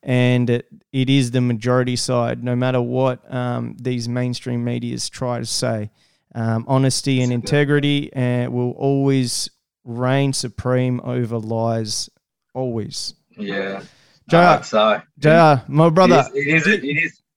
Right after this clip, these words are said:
Speaker 2: yeah.
Speaker 1: Yeah, yeah, go on.
Speaker 2: I was gonna say just one, one more thing. It is
Speaker 1: Yeah.
Speaker 2: quite a new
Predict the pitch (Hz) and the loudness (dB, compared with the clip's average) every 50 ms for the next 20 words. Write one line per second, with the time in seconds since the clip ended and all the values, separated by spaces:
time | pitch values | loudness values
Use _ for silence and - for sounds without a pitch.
0 | _ _ _ - 110 113 143 160 - 147 180 185 - 175 170 185 180 156 165 170 | _ _ _ -12 -6 -6 -6 -6 2 2 2 4 4 4 2 2 4 4 4 4
1 | 170 190 214 226 _ _ _ _ _ _ _ _ _ _ _ _ _ _ _ _ | 4 2 0 -4 _ _ _ _ _ _ _ _ _ _ _ _ _ _ _ _
2 | _ _ _ - 117 123 123 127 156 151 135 120 - 143 139 131 131 120 117 117 | _ _ _ -2 0 0 0 -4 -4 -4 -4 -4 0 2 2 2 2 0 -4 -8
3 | - 143 135 123 120 120 120 120 123 123 120 117 113 110 - 123 123 123 135 143 | -8 -6 -6 -4 -4 -6 -4 -4 -2 -2 -2 -4 -4 -4 -4 -4 -2 -2 -2 -2
4 | 156 160 151 143 156 175 - 143 135 131 120 110 117 123 127 120 113 | -2 -2 -2 -2 -2 0 0 0 0 0 -2 -2 -2 0 0 0 -2